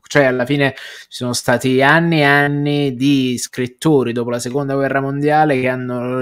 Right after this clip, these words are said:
hanno gestito il dramma del, la sindrome del sopravvissuto all'olocausto attraverso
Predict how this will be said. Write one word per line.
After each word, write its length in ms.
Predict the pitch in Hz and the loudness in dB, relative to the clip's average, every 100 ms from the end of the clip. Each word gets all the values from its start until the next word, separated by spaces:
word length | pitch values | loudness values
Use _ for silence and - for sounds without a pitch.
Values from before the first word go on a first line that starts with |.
| 120 | -4
hanno 580 | 127 123 123 123 123 120 - - - | -4 -4 -6 -4 -4 -6 -10 -20 -20
gestito 800 | - 123 131 - - 175 151 127 | -10 -4 -2 -2 2 4 4 2
il 140 | 123 127 | 0 0
dramma 420 | 151 151 147 127 | 2 2 0 0
del, 400 | 143 135 127 120 | 0 0 -2 -2
la 320 | 120 123 131 | -2 -2 -2
sindrome 480 | - 165 160 151 143 | 0 2 2 2 4
del 160 | 139 | 2
sopravvissuto 960 | - 135 135 127 135 - - 160 143 113 | 0 -2 -2 -4 -4 -4 -2 -2 -2 -4
all'olocausto 800 | 123 165 160 147 151 160 - 143 | -2 -2 2 2 2 0 -4 -4
attraverso 1000 | 131 - 151 131 135 - - 151 143 | -4 -4 -2 -2 -2 -4 -4 0 0